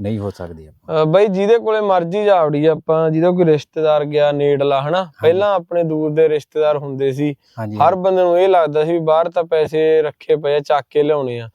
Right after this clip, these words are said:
Speaker 1: ਹਾਂਜੀ।
Speaker 2: ਹੁਣ ਜਦੋਂ ਆਪਦੇ ਜਵਾਕ ਗਏ ਆ
Speaker 1: ਹਾਂਜੀ, ਹਾਂਜੀ।
Speaker 2: ਤੇ ਫੇਰ ਹਨਾ ਦੱਸਦੇ ਆ ਹੁਣ ਵੀ ਬਹੁਤ ਔਖਾ
Speaker 1: ਬਹੁਤ
Speaker 2: ਯਾਰ।
Speaker 1: ਔਖਾ
Speaker 2: ਜਵਾਕ
Speaker 1: ਹੈ।
Speaker 2: ਵੀ ਕਹੀ ਜਾਂਦੇ ਵੀ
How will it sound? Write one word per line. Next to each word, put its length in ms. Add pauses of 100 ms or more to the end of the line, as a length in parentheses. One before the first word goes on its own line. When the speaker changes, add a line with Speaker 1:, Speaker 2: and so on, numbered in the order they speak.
(120)
Speaker 1:
ਹਾਂਜੀ। 260
Speaker 2:
ਹੁਣ 160
ਜਦੋਂ 260
ਆਪਦੇ 380
ਜਵਾਕ 320
ਗਏ 280
ਆ 220 (240)
Speaker 1:
ਹਾਂਜੀ, 260
ਹਾਂਜੀ। 140
Speaker 2:
ਤੇ 100
ਫੇਰ 300
ਹਨਾ 260
ਦੱਸਦੇ 440
ਆ 60
ਹੁਣ 140
ਵੀ 100
ਬਹੁਤ 360
ਔਖਾ 320
Speaker 1:
ਬਹੁਤ 120
Speaker 2:
ਯਾਰ। 100
Speaker 1:
ਔਖਾ 240
Speaker 2:
ਜਵਾਕ 380
Speaker 1:
ਹੈ। 40
Speaker 2:
ਵੀ 140
ਕਹੀ 200
ਜਾਂਦੇ 260
ਵੀ 160